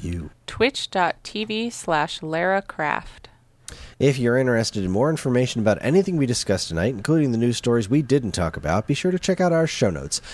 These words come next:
Speaker 1: And while you're at it, you can also subscribe to this and any of our other wonderful podcasts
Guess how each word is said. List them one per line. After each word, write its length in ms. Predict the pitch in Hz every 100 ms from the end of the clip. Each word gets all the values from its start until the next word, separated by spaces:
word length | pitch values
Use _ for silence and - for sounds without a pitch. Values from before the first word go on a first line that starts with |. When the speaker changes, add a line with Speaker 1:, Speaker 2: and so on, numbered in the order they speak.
| -
Speaker 1:
And 100 | 92
while 160 | 110 135
you're 140 | 139 139
at 140 | 143
it, 40 |
you 100 | 131
can 100 | 127 127
also 220 | 123 120
subscribe 480 | - 110 - 117 104
to 60 |
this 160 | 104 127
and 80 | 98
any 160 | 110 110
of 160 | 107
our 60 | 101
other 160 | 104 101
wonderful 400 | 135 190 190 165
podcasts 600 | 117 95 - 87 90